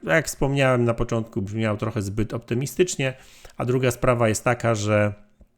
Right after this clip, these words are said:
w-, PlayStation pięć Pro zostało wydane,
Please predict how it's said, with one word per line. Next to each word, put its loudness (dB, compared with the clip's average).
w-, -14
PlayStation 2
pięć 0
Pro 2
zostało 2
wydane, 2